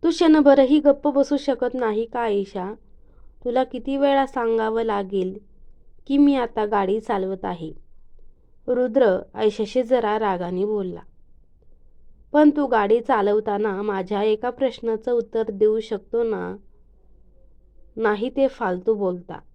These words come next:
त्याच्यासमोर बोट दाखवत आयशा बोलत होती. आयशाला गाडीतून बाहेर फेकावं असं रुद्रला वाटत होतं. एखादी मुलगी इतकी कशी बोलू शकते?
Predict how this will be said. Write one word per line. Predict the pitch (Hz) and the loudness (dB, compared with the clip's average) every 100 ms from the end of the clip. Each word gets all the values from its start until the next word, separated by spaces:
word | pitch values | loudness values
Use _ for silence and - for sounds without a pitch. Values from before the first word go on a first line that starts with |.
| _ _ - _ - _ _ _ _ _ _ - - - | _ _ -20 _ -20 _ _ _ _ _ _ -20 -20 -6
त्याच्यासमोर | 202 202 240 269 262 254 202 196 | -4 -2 -2 -2 0 0 0 -4
बोट | 208 233 233 | 0 0 2
दाखवत | 226 208 - 220 208 | -2 -2 -2 -4 -2
आयशा | 208 196 214 | -4 -2 -4
बोलत | 208 196 196 | -2 -2 -2
होती. | 214 208 196 - _ _ - _ _ _ _ _ _ - - - _ - _ _ - _ _ - - - - - - - | -2 -2 -4 -18 _ _ -20 _ _ _ _ _ _ -20 -20 -20 _ -20 _ _ -20 _ _ -20 -20 -20 -20 -20 -20 -16
आयशाला | 196 220 220 262 285 | 0 0 2 0 2
गाडीतून | 254 233 214 226 247 240 | 2 2 2 2 0 -2
बाहेर | 220 202 226 | -4 -2 -4
फेकावं | 233 226 220 220 220 208 | 0 -2 0 0 0 -2
असं | 214 277 | -2 0
रुद्रला | 269 240 214 208 214 | 2 2 0 0 -2
वाटत | 220 185 196 202 | -2 -6 -8 -10
होतं. | 202 185 - - - - - - - - - - | -10 -10 -14 -16 -20 -20 -20 -20 -20 -20 -20 -2
एखादी | 208 208 214 214 | -2 -2 -4 -2
मुलगी | 254 262 220 226 254 | -2 -2 -4 -6 -6
इतकी | 233 - 269 | -8 -8 -2
कशी | 285 277 | -2 0
बोलू | 285 285 269 262 | 0 2 0 -2
शकते? | 262 226 - 202 190 196 | -4 -6 -4 -2 -2 -6